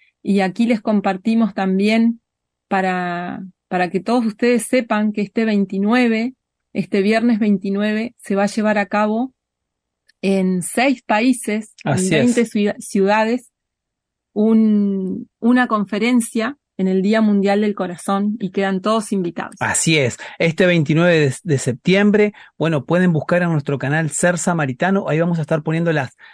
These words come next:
Speaker 2: eh, los lugares, eh, donde vamos a estar en Argentina, pero que sepan esto, Día Mundial del Corazón. Le vamos a, a rendir tributo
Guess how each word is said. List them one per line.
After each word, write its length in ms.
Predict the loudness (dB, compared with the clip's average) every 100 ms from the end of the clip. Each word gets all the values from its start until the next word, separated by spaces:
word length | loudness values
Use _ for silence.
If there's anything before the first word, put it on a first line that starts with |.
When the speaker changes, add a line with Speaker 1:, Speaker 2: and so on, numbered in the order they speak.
| -20 -6
Speaker 2:
eh, 200 | -2 0
los 140 | 0
lugares, 580 | 0 2 2 2 -2 -8 -10
eh, 160 | -4 -2
donde 200 | -2 -2
vamos 160 | -4
a 20 | -4
estar 180 | -2 0
en 100 | 0
Argentina, 680 | 0 -2 -2 2 4 2
pero 200 | 0 -2
que 140 | -2 -4
sepan 400 | 0 2 2 2
esto, 300 | 0 -4 -6
Día 280 | 0 2 4
Mundial 400 | 2 2 2 2
del 140 | 0
Corazón. 420 | 0 -2 0 -2 -4 -14 -2
Le 120 | 2
vamos 220 | 2 2
a, 120 | 0 0 -2
a 100 | -2
rendir 440 | -2 0 -2 -2
tributo 580 | -6 -4 -2 0 0